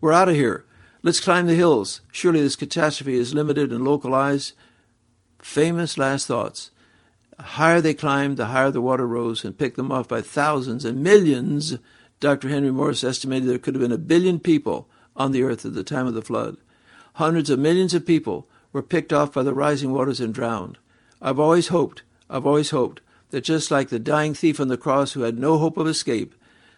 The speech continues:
some drowning people who had heard Noah preaching believed and were saved before they died. You remember what God said through Peter about the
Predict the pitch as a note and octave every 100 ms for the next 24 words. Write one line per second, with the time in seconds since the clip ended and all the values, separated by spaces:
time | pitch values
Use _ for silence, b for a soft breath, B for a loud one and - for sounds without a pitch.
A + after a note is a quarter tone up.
0 | b - - E3 D#3+ C3 C#3+ E3 F3+ D#3
1 | D#3+ C3 B2 A#2 A#2 C#3+ D3 C3 C3+ D3+
2 | D#3+ D#3 D#3+ C#3 A#2+ F#2 E3+ - C3 C#3+
3 | C3 A2+ - D3 D#3+ - C3+ A2+ F2+ -
4 | G#2 - E3 A2 C3+ G2+ - - b b
5 | b b b b - D3+ F3+ E3 D#3+ C3
6 | D3 D3 - D#3 D3+ C#3+ - _ _ _
7 | _ _ _ - D3+ C#3+ D#3+ D#3 D#3+ C#3
8 | C#3 - F2+